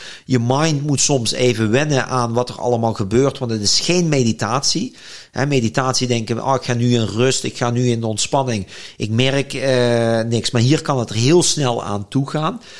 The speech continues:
Maar dat komt omdat je weer rechter herself activeren. En is die dan interessant, dan, eh, hebben we het Quantum M P M, eh, programma. En wat we ook hebben, en, eh, jongens, die wil ik jullie, eh, gratis aanbieden als jullie leuk vinden om dat te doen.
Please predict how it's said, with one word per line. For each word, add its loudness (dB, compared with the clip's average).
Maar -2
dat 0
komt -2
omdat -2
je -6
weer 2
rechter -2
herself -2
activeren. -10
En -2
is 2
die 4
dan 2
interessant, -2
dan, -2
eh, 0
hebben 0
we 4
het 0
Quantum -2
M -2
P -2
M, 0
eh, -2
programma. -4
En -2
wat -2
we -4
ook 2
hebben, 2
en, -2
eh, 0
jongens, 2
die 2
wil 4
ik -4
jullie, 0
eh, -4
gratis -2
aanbieden 0
als -2
jullie 2
leuk 4
vinden -2
om -6
dat -2
te -8
doen. -2